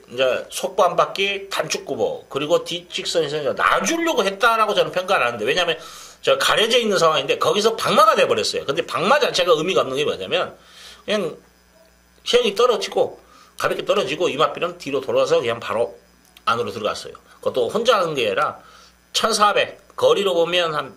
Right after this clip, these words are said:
백 미터 정도? 그 정도 그냥 걸어갔다가 거기서 잡았어요. 관리사가. 자꾸 끌고 들어간 거예요. 나올 줄 알았는데 안 나오더라고요.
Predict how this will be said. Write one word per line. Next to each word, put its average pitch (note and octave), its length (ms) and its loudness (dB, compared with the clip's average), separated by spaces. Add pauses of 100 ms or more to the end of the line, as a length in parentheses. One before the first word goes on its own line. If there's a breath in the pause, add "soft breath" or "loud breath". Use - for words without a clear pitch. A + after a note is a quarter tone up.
(140)
백 G#2+ 140 -4
미터 E3 240 -2
정도? D3 440 -4
그 - 100 -12
정도 F#3+ 220 -4
그냥 F#3+ 320 -4
걸어갔다가 G3+ 800 2 (260 loud breath)
거기서 F#3 320 2
잡았어요. C#3 500 2
관리사가. G#2 680 -2 (240)
자꾸 F#3 300 -6
끌고 B3+ 240 -2
들어간 C#3 280 0
거예요. D#2 200 -8 (340 loud breath)
나올 C3+ 260 2
줄 F3 160 0
알았는데 D3+ 340 -2
안 F#2+ 160 -6
나오더라고요. G#2+ 640 -2